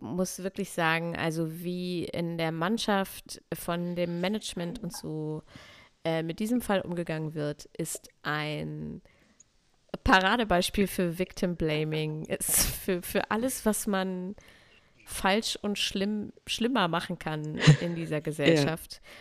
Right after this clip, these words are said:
Speaker 1: Ähm, also lest gerne diesen Artikel, dann, äh, seid ihr zu dem Thema auf dem neuesten Stand, ähm, und bekommt auch aus unserer Sicht den richtigen Kommentar,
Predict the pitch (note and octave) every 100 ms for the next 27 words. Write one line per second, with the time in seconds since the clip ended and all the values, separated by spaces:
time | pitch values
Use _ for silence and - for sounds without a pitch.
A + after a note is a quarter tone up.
0 | - - _ F3 E3+ F3 - F3 F3 F#3
1 | G#3+ A3+ - F#3 G3 G#3 F#3 F#3 F3 -
2 | A3+ - G#3+ G3 G3 - E3+ F3 F3 F3
3 | E3+ E3+ D#3+ F3 F#3+ - E3+ E3 - F3+
4 | F3 - E3 E3 D#3+ E3+ - - - D3+
5 | E3 F3+ - - - - - F3 D#3+ D#3+
6 | D#3+ D#3+ D#3+ - D#3+ - - D#3+ E3 -
7 | - D#3+ D#3+ - D#3+ D3+ - E3 D#3 D3+
8 | C#3+ D3+ - - - - D3+ D3+ D3 C#3+
9 | - D#3 D3 C#3+ - - - - D#3+ D3
10 | C#3+ C3 C#3+ -